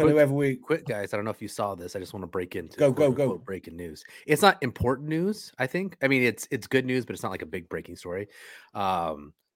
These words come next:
Speaker 2: and again, this is Tom Telesco saying this, so take that for what it's worth.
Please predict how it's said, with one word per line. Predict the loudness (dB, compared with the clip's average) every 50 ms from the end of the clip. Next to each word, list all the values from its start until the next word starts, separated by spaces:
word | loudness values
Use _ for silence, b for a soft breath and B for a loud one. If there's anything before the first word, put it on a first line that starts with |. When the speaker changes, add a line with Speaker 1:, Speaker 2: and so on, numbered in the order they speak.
| _
Speaker 2:
and | 2 4
again, | 6 6 4
this | 2 0 -4
is | -4
Tom | -2 0 0 0 0
Telesco | -2 -2 0 0 0 0 -2 -4 -4
saying | -2 0 0 0 0 0
this, | 0 -2 -2
so | -4 -4 -4 -4 -4 -6 -8 -12 _ _ _ _ _ _ _ _ _ _ _ _ _ _ 2
take | 4 4 4 4
that | 2 2 2 0 -2
for | -2 0
what | 0 0 0
it's | -2 -4
worth. | -6 -2 0 0 0 0 -2 -10